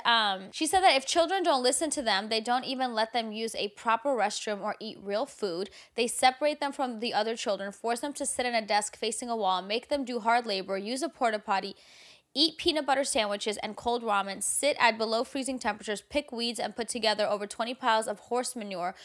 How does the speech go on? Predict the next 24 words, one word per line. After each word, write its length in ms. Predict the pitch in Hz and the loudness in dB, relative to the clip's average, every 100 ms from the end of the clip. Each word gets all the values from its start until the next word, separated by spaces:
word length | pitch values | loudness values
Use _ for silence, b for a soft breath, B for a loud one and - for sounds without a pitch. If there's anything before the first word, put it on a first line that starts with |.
| B - | B -4
with 160 | 233 | 0
a 60 | 226 | 0
wheelbarrow. 560 | 220 226 208 190 147 | 2 0 2 2 2
How 220 | 156 220 247 | 2 2 2
is 100 | 262 | 0
punishing 380 | 302 269 285 | -4 -4 -4
children 260 | 254 226 214 | -4 -4 -4
supposed 320 | 220 - 226 - | -6 -4 -4 -2
to 80 | |
help 240 | 208 214 208 | -2 -4 -4
them 120 | 220 | -8
become 300 | 214 - 208 | -8 -6 -8
better? 480 | 196 190 - - - _ _ _ - B B B | 0 0 0 -8 -12 _ _ _ -16 B B B
So 180 | - 359 | 2 4
I 140 | - 285 | 6 4
had 180 | 381 494 494 | 6 2 0
a 40 | |
friend's 500 | - 233 226 254 233 214 _ _ _ | -2 -2 -2 -4 -12 -16 _ _ _
brother 560 | 208 185 135 110 247 277 _ b b _ | 0 0 -2 -2 -4 -8 _ b b _
who 100 | 254 | -4
was, 140 | 226 | -2
like, 200 | 220 202 | -2 -4
troubled. 540 | - 208 156 85 - - b b b - | -6 -6 -6 -8 -12 -14 b b b 2
And 460 | 233 220 214 208 | 4 4 0 -8